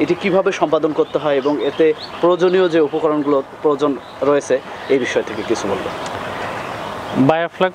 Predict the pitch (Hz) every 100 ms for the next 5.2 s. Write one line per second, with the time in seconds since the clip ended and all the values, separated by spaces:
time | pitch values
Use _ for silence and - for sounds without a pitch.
0 | - 180 165 151 151 151 143 135 127 -
1 | 143 139 123 - 120 - 120 - 123 120
2 | 131 220 - - - - - - - -
3 | - 147 - 156 151 135 - 135 139 -
4 | - 147 127 131 135 147 139 110 - 104
5 | 107